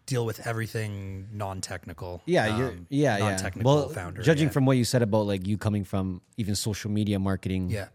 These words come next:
Speaker 2: and events, I would assume you were more, like, the face of the company and, and communications behind it.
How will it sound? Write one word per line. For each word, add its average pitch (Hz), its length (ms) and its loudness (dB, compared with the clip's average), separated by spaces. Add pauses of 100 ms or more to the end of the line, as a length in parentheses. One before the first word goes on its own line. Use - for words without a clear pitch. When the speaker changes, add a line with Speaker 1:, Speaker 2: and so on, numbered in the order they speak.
(120)
Speaker 2:
and 92 80 -4
events, 90 540 -4 (160)
I 95 60 -10
would 98 80 -2
assume 104 280 -2
you 95 80 0
were 95 100 0
more, 95 180 -2
like, 90 200 -6
the 92 100 -6
face 95 280 -4
of 90 40 -8
the 92 80 -4
company 92 380 -6
and, 87 140 -8
and 90 320 -10 (280)
communications 101 560 -2
behind 95 360 -4
it. 82 120 -12